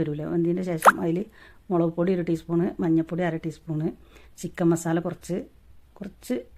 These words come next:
ഗരം മസാല ഇത് ഇട്ടതിന് ശേഷം ഒന്ന് ആ പച്ചമണം മാറണ വരെ ഒന്ന് വഴറ്റി കൊടുക്കുക. എന്നിട്ട് പിന്നെ നമ്മൾ അതിലിടുന്നത്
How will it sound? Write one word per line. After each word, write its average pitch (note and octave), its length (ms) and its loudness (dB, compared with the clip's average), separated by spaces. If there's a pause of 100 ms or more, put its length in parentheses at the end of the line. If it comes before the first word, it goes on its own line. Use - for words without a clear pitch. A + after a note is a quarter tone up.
ഗരം E3 220 0
മസാല C#3+ 280 -6 (760)
ഇത് F3+ 120 -2 (420)
ഇട്ടതിന് F3 320 0
ശേഷം F3 180 -2 (120)
ഒന്ന് F3 160 2
ആ - 80 -2
പച്ചമണം E3 400 -2
മാറണ D#3+ 260 -2
വരെ D#3 140 -2
ഒന്ന് E3 140 -2 (560)
വഴറ്റി E3+ 300 -2
കൊടുക്കുക. D3 260 -10 (420)
എന്നിട്ട് G3+ 240 0
പിന്നെ G3 200 4
നമ്മൾ F3 180 2
അതിലിടുന്നത് D#3+ 480 0